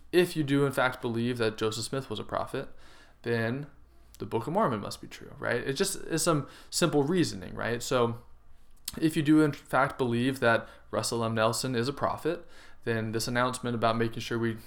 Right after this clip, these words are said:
try not to use certain terminology shouldn't bother you at all,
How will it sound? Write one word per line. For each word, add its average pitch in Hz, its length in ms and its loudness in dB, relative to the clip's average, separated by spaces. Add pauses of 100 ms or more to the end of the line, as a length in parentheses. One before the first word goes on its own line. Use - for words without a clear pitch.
try 113 200 -4
not 113 160 0
to 120 100 -6
use 117 200 0
certain 110 280 -4
terminology 117 880 0 (360)
shouldn't 226 280 2
bother 196 260 4
you 190 140 2
at 190 80 2
all, - 360 0